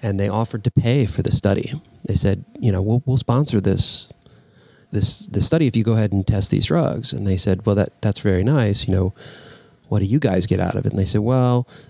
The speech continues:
you know, it would help our, our, uh, public relations efforts on this." And, and,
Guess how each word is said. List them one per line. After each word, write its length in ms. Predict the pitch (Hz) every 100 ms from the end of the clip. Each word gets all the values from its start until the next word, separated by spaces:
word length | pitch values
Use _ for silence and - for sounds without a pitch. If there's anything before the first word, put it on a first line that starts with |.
| -
you 140 | - 117
know, 360 | 95 98 131 -
it 100 | -
would 140 | 104 98
help 220 | 117 110
our, 300 | 104 98 98 -
our, 240 | 98 95 - - -
uh, 200 | 101 101
public 320 | - 113 104 -
relations 380 | 101 110 107
efforts 380 | 104 101 98 -
on 160 | 98 95
this." 280 | 95 98 -
And, 280 | 95 101 -
and, 400 | 98 92 95